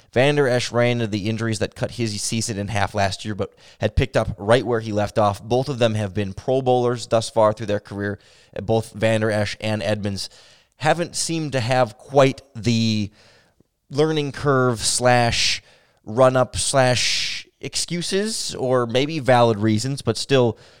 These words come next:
reasons nonetheless why their production hasn't been where it needs to be, like it is with Roquan Smith. We haven't seen that affect Edmonds and Vander Esch in the same way. So that's where it's like, well, it, maybe it is time now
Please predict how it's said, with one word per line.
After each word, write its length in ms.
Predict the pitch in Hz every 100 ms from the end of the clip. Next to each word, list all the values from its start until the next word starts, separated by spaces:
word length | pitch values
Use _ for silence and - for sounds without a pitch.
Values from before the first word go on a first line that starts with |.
| _
reasons 480 | - 139 160 151 123
nonetheless 480 | 139 123 123 123 -
why 320 | 110 113 113
their 240 | 110 101 107
production 720 | - 110 110 - - 101 98 - _ _ _ _
hasn't 440 | 117 117 110 104
been 400 | 120 110 101 107 _
where 240 | - 113 107
it 40 |
needs 220 | 107 101
to 100 | -
be, 160 | 113 156
like 200 | 120 110
it 100 | 113
is 160 | 107 95
with 180 | 104
Roquan 420 | 101 101 - 98 95
Smith. 260 | - 90
We 100 | 107
haven't 260 | 113 117 101
seen 260 | - 127 113
that 260 | 104 - _ _ -
affect 480 | 113 - 127 - - -
Edmonds 380 | 117 113 107
and 140 | 123 101
Vander 360 | 107 113 104
Esch 420 | 78 101 92 - - -
in 260 | 117 110
the 80 | 98
same 360 | 95 120 107 101
way. 240 | 110 90 - - - _
So 480 | - 143 127 120 - _ _ _ 139
that's 300 | 160 165 151
where 200 | 160 147
it's 160 | -
like, 200 | 127 123
well, 260 | 123 131 165
it, 220 | 143 -
maybe 320 | 120 131 160
it 60 | 151
is 180 | 156 151
time 360 | 135 117 104
now 400 | 104 104 95 90